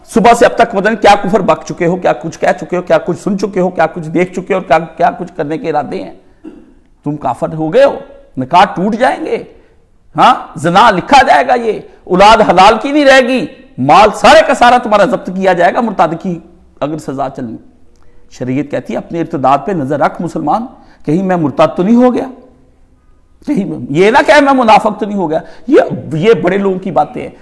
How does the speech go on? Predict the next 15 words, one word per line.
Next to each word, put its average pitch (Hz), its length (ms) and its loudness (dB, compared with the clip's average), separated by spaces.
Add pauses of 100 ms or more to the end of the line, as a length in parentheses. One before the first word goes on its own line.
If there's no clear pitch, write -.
(160)
हजरत 190 160 -2
अबू 202 180 0
बकर 240 160 -2
सिद्दीक 226 280 -4
आए 180 120 4
थे, 185 100 -6
"या 165 140 -2
रसूलल्लाह, 180 260 -2
कहीं 220 140 -8
हम 214 120 -2
मुनाफिक 165 380 0
तो 240 80 -6
नहीं 254 140 0
हो 240 60 4
गए?" 208 160 -4